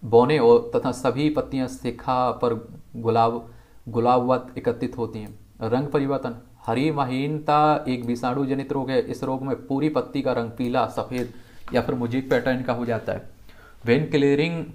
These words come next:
में सिराएं पीली व अन्य भाग हरे तथा वेन बेंडिंग में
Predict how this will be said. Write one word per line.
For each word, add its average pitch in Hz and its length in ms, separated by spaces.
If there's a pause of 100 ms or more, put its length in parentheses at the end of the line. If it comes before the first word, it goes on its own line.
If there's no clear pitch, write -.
(1000)
में 120 140
सिराएं 120 480
पीली 131 260
व 123 80
अन्य 131 400 (360)
भाग 117 260
हरे 117 420
तथा 120 380 (220)
वेन 117 380
बेंडिंग 135 600
में 104 220